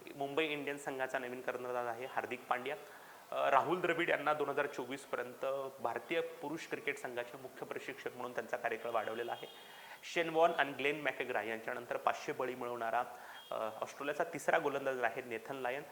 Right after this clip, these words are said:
चारशेवा भारतीय खेळाडू आहे ज्यानं, अ, भारतासाठी आंतरराष्ट्रीय क्रिकेटमध्ये प्रतिनिधित्व केलं, त्याचं नाव आहे साई सुदर्शन. <clears throat> पुरुषांच्या टी ट्वेंटी क्रिकेटमध्ये सर्वात जलद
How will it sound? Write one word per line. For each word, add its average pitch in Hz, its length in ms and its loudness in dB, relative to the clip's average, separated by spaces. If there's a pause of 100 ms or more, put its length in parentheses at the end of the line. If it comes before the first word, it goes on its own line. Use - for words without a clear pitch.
(400)
चारशेवा 160 460 6
भारतीय 151 480 2
खेळाडू 139 280 6
आहे 135 220 2
ज्यानं, 135 280 -4 (400)
अ, 127 180 2 (160)
भारतासाठी 151 760 2 (300)
आंतरराष्ट्रीय 156 520 0
क्रिकेटमध्ये 143 440 0
प्रतिनिधित्व 127 480 -4
केलं, 120 220 -2
त्याचं - 300 -4
नाव 117 220 0
आहे 123 180 0 (240)
साई 127 300 6
सुदर्शन. 143 460 4 (880)
<clears throat> 180 280 12 (880)
पुरुषांच्या 180 400 6
टी 202 200 4
ट्वेंटी 190 300 2
क्रिकेटमध्ये 170 480 4
सर्वात 147 300 4 (100)
जलद 135 160 2